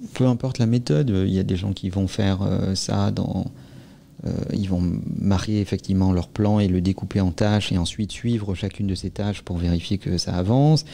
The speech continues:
Il y a des gens qui vont faire des mind maps. Moi, j'ai connu des gens qui, qui, euh, scellaient des plans dans des lettres à ouvrir dans trois mois, à ouvrir dans quatre mois, à ouvrir dans six mois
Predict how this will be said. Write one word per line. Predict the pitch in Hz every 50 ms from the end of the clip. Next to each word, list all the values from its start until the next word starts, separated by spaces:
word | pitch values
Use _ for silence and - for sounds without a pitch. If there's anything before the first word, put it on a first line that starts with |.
| - - - - - - - -
Il | -
y | 101
a |
des | 87 95
gens | 87 95 90
qui | -
vont | 92 90
faire | - - 87
des | 82 80
mind | 82 95 107 113 117
maps. | 120 127 131 139 131
Moi, | 123 113 107
j'ai | 95 107 98
connu | - 101 98 98
des | 98 95
gens | 90 101 117 117 113 - - - - - - -
qui, | - 98 87 98 90 - -
qui, | - - - 87 87 87 87 87
euh, | 85 82 82 82 80 - 85 - - - - - - - - -
scellaient | - - - - 120 120 113 113 120 117 113 104 - - -
des | 107 101 101 95
plans | - - 113 110 107 107
dans | 101 95 90
des | 90 95 95
lettres | 101 107 107 - - - - - - - - - - - - - - - -
à | - - 104
ouvrir | 107 110 101 101 104 107 107 104
dans | 101 101 95 95
trois | - - 113 107
mois, | 104 107 104 104 104 101
à | 104
ouvrir | 104 101 101 101 95 92
dans | 98 98
quatre | 95 - 104 101 -
mois, | 107 104 101 101 101 101
à |
ouvrir | 101 98 98 101 98 90
dans | 90 90 90
six | - - 104
mois | 107 123 151 185 -